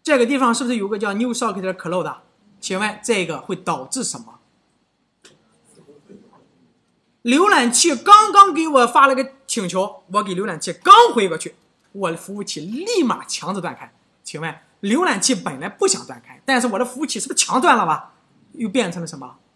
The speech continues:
是不是又变成了短链接了吧？你懂我意思了吧？所以说现在咱们这个服务器，不管是多进程、多线程以及什么样，现在其实都是短链接。虽然你写的版本是一点一，但是都是短链接，因为你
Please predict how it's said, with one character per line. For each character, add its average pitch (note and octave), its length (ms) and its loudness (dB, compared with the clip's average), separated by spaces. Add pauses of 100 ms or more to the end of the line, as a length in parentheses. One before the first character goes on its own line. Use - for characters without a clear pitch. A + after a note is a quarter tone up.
(1400)
是 - 140 -6
不 G#4+ 60 4
是 A#4+ 60 6
又 A4 120 6
变 C#4 180 4
成 A3+ 80 2
了 A#3 60 4
短 G3 120 2
链 F3+ 140 -2
接 F3+ 80 -2
了 F3 60 -2
吧？ E3 80 -8
你 G3 80 -4
懂 C#4 120 -2
我 D#4 80 -2
意 C4+ 60 2
思 A#3+ 80 -2
了 A3+ 80 -2
吧？ G#3 300 -4 (240)
所 D#4 280 -2
以 E4 140 4
说 C4+ 140 2
现 E4 360 0
在 A3 120 0
咱 F3 120 -4
们 A#3+ 80 -2
这 A#3+ 80 -4
个 F#3 80 -6
服 F3+ 140 -10
务 B3 100 -4
器， A#3+ 120 -2
不 E4 160 -6
管 A#3+ 140 2
是 G#3 100 -6
多 D4+ 140 -2
进 A#3+ 140 -2
程、 A3 140 -4
多 C#4 100 -2
线 B3+ 220 -4
程 G#3+ 260 -6
以 E3 140 -12
及 A#3+ 100 -6
什 F#3 140 -4
么 G#3+ 60 0
样， G#3 120 0 (200)
现 A#3 260 -2
在 D#3+ 80 -8
其 - 320 -4
实 D#3+ 240 -6 (140)
都 A#3+ 260 -2
是 F3 380 -8 (120)
短 - 220 -18
链 B2 160 -20
接。 - 180 -20 (400)
虽 G4+ 300 2
然 D#4+ 220 4
你 E4+ 40 2
写 A#3+ 220 4
的 A#3 60 2
版 A3+ 120 4
本 A3 80 0
是 A3+ 140 -6
一 - 20 -2
点 E3 140 -6
一， D#3+ 60 -10
但 G3 120 -8
是 - 120 -10
都 F4+ 100 2
是 C4+ 60 -2
短 G3 140 -2
链 D3 120 -12
接， D#3+ 140 -12
因 F4 240 0
为 C4+ 100 4
你 G3 260 -2